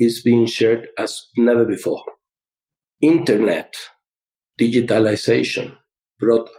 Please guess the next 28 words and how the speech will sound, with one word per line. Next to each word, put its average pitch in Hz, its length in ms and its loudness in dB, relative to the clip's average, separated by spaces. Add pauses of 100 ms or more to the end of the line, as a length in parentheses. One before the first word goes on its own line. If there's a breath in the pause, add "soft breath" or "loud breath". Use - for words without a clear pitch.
(120)
a 101 100 0
lot 127 420 2
of 120 180 -2
new 104 260 0
tools - 460 -6 (920)
for 113 140 2
knowledge 113 580 0 (440)
to 107 120 2
be 107 100 2
shared. 90 340 -4 (720 soft breath)
So 117 200 0
right 127 280 2
now 135 220 2
you 120 200 0
can 120 200 -2
find 107 460 -4
most 101 360 -6 (140)
everything 135 680 -2 (300)
that 135 220 -2
you 131 100 4
want 120 400 0 (880)
just 117 280 0
on 113 100 2
a 107 60 -2
click 107 260 -2
of 95 160 -2
a 101 60 2
button. - 360 -6